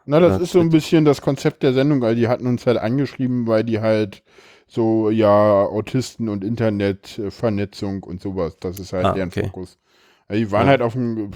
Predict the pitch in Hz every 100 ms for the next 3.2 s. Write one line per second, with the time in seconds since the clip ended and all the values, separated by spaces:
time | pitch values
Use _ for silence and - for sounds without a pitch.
0 | - - 135 175 175 131 - 185 - 165
1 | 160 156 139 135 123 113 123 139 120 120
2 | 107 117 107 104 - 110 120 110 110 107
3 | 98 101